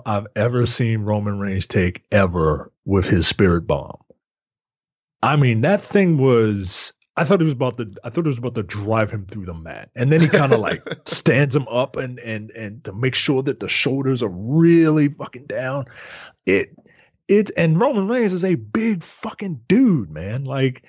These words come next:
Speaker 1: this isn't just, like, you know, Kevin Owens popping, doing a pop-up power bomb on someone his equal, which is all, you know, also impressive. Like, Keith Lee holds you up for a second, kinda like the last ride,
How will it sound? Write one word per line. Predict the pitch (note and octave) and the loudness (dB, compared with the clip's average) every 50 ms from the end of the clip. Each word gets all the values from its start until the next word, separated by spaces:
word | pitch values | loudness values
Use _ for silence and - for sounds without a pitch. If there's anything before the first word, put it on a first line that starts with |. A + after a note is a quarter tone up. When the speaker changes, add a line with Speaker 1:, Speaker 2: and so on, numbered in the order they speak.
| _ - - _ _ _ | _ -20 -20 _ _ _
Speaker 1:
this | G#3 G#3+ - | 0 2 2
isn't | C#4+ B3+ A#3+ B3+ G#3 | 2 0 0 -2 0
just, | E3+ G#3 A3 F3+ - - - | 2 2 2 2 2 -2 0
like, | F3+ F3 D#3+ D3+ C3 B2+ - - _ _ _ _ _ _ _ _ _ _ _ _ | 2 2 2 2 0 -2 -8 -18 _ _ _ _ _ _ _ _ _ _ _ _
you | - F3+ F#3 D#3+ | 0 2 2 4
know, | C3+ A#2 G2+ G2 G2+ G#2+ A#2 A#2+ - _ _ | 2 2 0 -2 -4 -6 -8 -10 -12 _ _
Kevin | - F#3 E3 D3 D#3 D3 | 0 0 0 2 2 2
Owens | C#3+ D3 D3 C3 B2 A#2 | 2 2 2 0 -2 -4
popping, | - - C3+ C3 C3+ - D#3 C#3 | -6 -4 -4 -4 -4 -4 -6 -2
doing | A#2 D#3 D3 C3+ A#2+ | -2 -2 -2 -2 -6
a | A#2 | -6
pop-up | - - C#3+ A#2+ - B2+ - - - | -4 -4 -4 -2 -2 -4 -4 -2 0
power | - D3+ E3 D#3 B2+ | 0 2 2 2 2
bomb | A2+ A2+ A2 G#2 G#2+ G#2+ G#2+ | 0 -2 -2 -2 -2 -4 -4
on | G#2+ G#2+ | -6 -6
someone | - - C#3+ B2+ A#2+ A2 A2 F#2 | -2 -2 -2 0 0 -2 0 2
his | A2+ A2+ G2+ G#2 | 2 2 2 2
equal, | A#2+ C3+ D3+ - F#2+ E2 E2 | 2 2 2 2 -2 -4 0
which | G#2 C#3+ C3 | 0 2 4
is | C#3+ B2 | 4 2
all, | C3+ - F#3+ G3 F3+ - F#3 | 2 4 4 2 2 2 2
you | F#3+ F3+ | 2 2
know, | A2 D#2 D#2 | 2 0 0
also | A2+ D#3+ G3 F3 - A#2+ F2+ | 2 2 2 2 2 -2 -6
impressive. | E2 E2+ - D#2 D2+ - - D2+ - - - - - - - - - | -6 -10 -12 -14 -14 -12 -14 -18 -18 -20 -20 -20 -20 -20 -20 -4 0
Like, | C#3 C#3 C#3+ C#3 | 2 2 2 0
Keith | - - C4 C4+ B3 G#3+ | 2 2 2 2 4 4
Lee | B3 A#3+ G3+ D3 | 4 4 4 4
holds | A#2+ B2+ G3 A3+ A3+ A3 F3 C#3+ | 4 4 2 4 4 2 2 2
you | E3 E3 E3 - | 0 -2 0 0
up | F#3 G#3+ G#3 - | 0 -2 -2 -4
for | - D3+ B2 G#2 | -8 -4 -4 -4
a | F2+ | -4
second, | - - G#2+ E2 - - G#2 D#2+ D2 _ _ _ _ _ _ _ _ _ - | -4 -6 -8 -10 -10 -10 -14 -14 -16 _ _ _ _ _ _ _ _ _ 0
kinda | - G3 F3+ | 2 4 4
like | D#3+ D3+ C#3 | 4 4 4
the | B2 C3 A2 | 2 2 4
last | G#2 A2 C#3+ E3+ F3 D#3 - | 4 4 4 4 4 2 2
ride, | B2+ G2+ F#2+ A2 C#3 - - C3+ A2+ G2 G2 G2 F#2+ | -2 -4 -2 2 2 4 4 4 2 0 -2 -4 -6